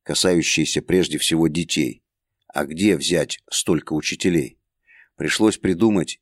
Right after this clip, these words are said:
и ввести в действие специальную программу. Екатерина всегда отличалась прилежностью. Звёзд с неба не хватало,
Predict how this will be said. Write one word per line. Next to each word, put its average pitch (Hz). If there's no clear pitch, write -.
и 90
ввести 82
в 78
действие 90
специальную 80
программу. 73
Екатерина 110
всегда 98
отличалась 80
прилежностью. 71
Звёзд 113
с -
неба 90
не 80
хватало, 92